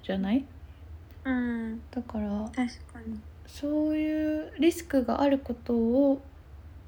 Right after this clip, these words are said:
Speaker 1: まず知ってほしいかなって思う。
Speaker 2: うんうん。
Speaker 1: ダイエットする前に？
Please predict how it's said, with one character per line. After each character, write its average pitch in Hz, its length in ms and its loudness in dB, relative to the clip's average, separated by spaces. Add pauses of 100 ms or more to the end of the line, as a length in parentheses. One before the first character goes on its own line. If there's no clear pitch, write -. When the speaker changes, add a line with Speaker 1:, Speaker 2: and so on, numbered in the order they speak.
(180)
Speaker 1:
ま 320 160 8
ず 254 160 0
知 240 100 -4
っ - 40 -6
て - 180 -4
ほ 226 140 2
し - 180 -4
い 220 60 0
か - 220 -6
な 220 180 2
っ - 20 0
て - 280 -8
思 202 320 0
う。 - 1200 -12
Speaker 2:
う - 0 -
ん 254 80 4
う 247 40 2
ん。 240 180 -2
Speaker 1:
ダ 247 80 6
イ 240 40 4
エ - 20 2
ッ 240 60 0
ト 233 60 0
す 233 140 0
る 226 80 4
前 233 320 6
に？ 220 260 0